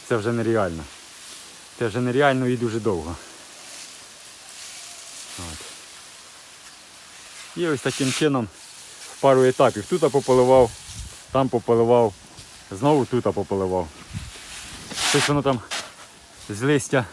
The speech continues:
десь стаканчик капне, по стовбуру стече. Ось тоді я опять сюди вертаюся. І таким чином відбувається полив.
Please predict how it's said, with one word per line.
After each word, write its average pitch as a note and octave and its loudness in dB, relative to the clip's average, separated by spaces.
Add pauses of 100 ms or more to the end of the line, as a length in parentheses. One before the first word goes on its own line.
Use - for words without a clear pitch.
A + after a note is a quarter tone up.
(1300)
десь B2+ 2
стаканчик C#3+ 0
капне, D#3+ 4
по C3 -2
стовбуру C3 6
стече. D3+ 0 (1600)
Ось G#2+ -6
тоді F3+ -2
я F3 6
опять B2 4
сюди A2+ 0
вертаюся. F#2+ -2 (840)
І D3+ -6
таким C3 -2
чином C#3 0 (180)
відбувається A#2 2
полив. G2 -2